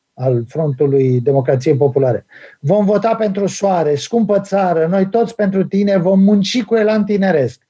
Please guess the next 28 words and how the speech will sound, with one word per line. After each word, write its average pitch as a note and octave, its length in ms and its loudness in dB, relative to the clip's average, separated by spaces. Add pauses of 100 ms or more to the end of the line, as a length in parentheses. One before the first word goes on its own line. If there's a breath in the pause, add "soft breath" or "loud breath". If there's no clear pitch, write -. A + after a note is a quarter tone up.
(220)
să - 180 -6
înălțăm G3 580 2
peste G3 280 0
negre F3 360 0
ruine F#3 500 2
veacul F3+ 400 0
nostru F3+ 840 -2
pentru D#3 300 0
cei E3+ 220 0
ce D3+ 120 -2
muncesc. C#3+ 540 0 (400 soft breath)
Să - 160 -2
înflorească G3 600 0
progres F#3+ 480 -2
și - 160 -6
lumină A#3 680 0 (140)
peste F#3 260 -2
adâncile F3+ 640 0
răni E3+ 220 0
de D#3 80 0
război, D3 580 0
lângă F3 280 0
noi G#3 280 2
mic F#3+ 160 2
și F3+ 180 -4
mare E3+ 300 2
să C#3 140 -2
vină, G3 540 0